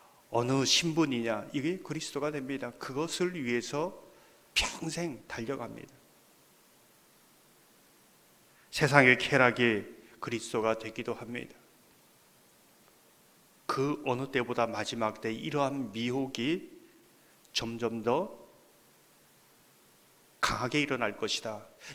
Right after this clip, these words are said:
여기에 주의하라. 이렇게 이제 말씀하고 있는 것이지요. 마지막 때 현상을 말해주는 단어가 또 하나가 재난입니다.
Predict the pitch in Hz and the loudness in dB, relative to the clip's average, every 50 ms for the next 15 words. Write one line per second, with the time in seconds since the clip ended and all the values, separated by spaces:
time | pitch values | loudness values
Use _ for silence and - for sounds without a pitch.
0 | - 123 120 113 - 127 120 120 120 117 - - - - - - - - - - | -2 0 0 0 0 0 -2 -2 -2 -4 -8 -14 -20 -20 -20 -20 -20 -20 -20 -12
1 | - - - 117 110 113 113 101 - 107 107 101 95 98 - - 139 135 - 135 | -8 -6 -4 -2 -2 -2 -2 0 0 0 0 0 0 -4 -8 -8 -8 -8 -6 -6
2 | 120 131 120 117 104 104 - - 123 104 104 - 113 110 107 110 110 113 110 113 | -6 -4 -4 -2 -4 -4 -4 -8 -10 -10 -8 -6 -6 -4 -4 -4 -6 -6 -6 -6
3 | 107 - 127 110 - - 104 104 113 110 - - - - - - - - - - | -6 -6 -8 -10 -12 -14 -14 -16 -16 -20 -20 -20 -20 -20 -20 -20 -20 -20 -20 -20
4 | - - - - - - - - - - - - - - - - - - - - | -20 -20 -20 -20 -20 -20 -20 -20 -20 -20 -20 -20 -20 -20 -20 -20 -20 -20 -20 -20
5 | - - - - - - - - - - - - - - - - - - - - | -20 -20 -20 -20 -20 -20 -20 -20 -20 -20 -20 -20 -20 -20 -18 -20 -20 -20 -16 0
6 | - 117 117 120 123 135 143 139 185 185 165 143 147 151 151 151 147 151 143 143 | 6 6 6 8 8 8 6 6 6 4 4 4 2 2 4 6 8 8 10 10
7 | 123 123 123 120 127 131 131 127 123 120 120 117 120 120 117 - - 147 131 117 | 8 6 6 4 2 2 2 4 4 4 4 4 4 4 2 4 2 2 2 2
8 | 131 123 117 113 123 143 160 170 - - - - - 113 117 113 131 143 147 139 | 2 2 2 2 2 2 2 0 -4 -6 -4 -2 -2 0 0 0 0 0 0 0
9 | 123 110 110 104 95 - | -2 -2 -2 -4 -6 -8